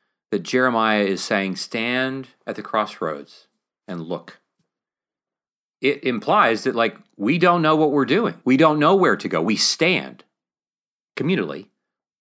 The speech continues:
and look. Again, it's acknowledging that I'm not wise, and then I'm gonna be curious, and I'm gonna have a certain slowness of pace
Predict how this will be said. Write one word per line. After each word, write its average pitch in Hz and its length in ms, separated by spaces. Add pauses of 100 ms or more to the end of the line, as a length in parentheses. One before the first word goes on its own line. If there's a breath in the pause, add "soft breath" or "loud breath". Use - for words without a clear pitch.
(220)
and 127 120
look. - 240 (760)
Again, 117 480 (320 soft breath)
it's 139 140
acknowledging 135 480
that 120 100
I'm 104 300
not 156 280
wise, 98 340
and 147 100
then 143 60
I'm 147 100
gonna 131 100
be 123 140
curious, 147 840
and 127 140
I'm 135 60
gonna 151 140
have 156 140
a 143 60
certain 165 300
slowness 165 640
of 120 140
pace - 640